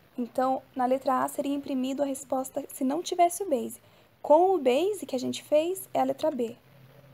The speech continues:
Aí você pode ver a diferença de usar o base ou não. Bom, se você gostou, dá um curte aí, comenta se quiser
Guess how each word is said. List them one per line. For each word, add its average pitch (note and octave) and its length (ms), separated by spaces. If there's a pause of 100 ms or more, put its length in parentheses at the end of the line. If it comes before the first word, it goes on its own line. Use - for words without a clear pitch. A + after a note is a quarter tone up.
(920)
Aí A#3+ 220
você C#4+ 240
pode C#4+ 260
ver C4+ 160
a C#4 40
diferença C4+ 600
de A#3+ 120
usar A#3+ 320
o C4 40
base A#3+ 340
ou D4 80
não. A3+ 220 (1000)
Bom, A#3+ 240
se C4 120
você C#4+ 240
gostou, E4 560
dá D4 120
um D4+ 100
curte D4 380
aí, D4+ 340
comenta D#4 540
se D4 140
quiser C#4+ 380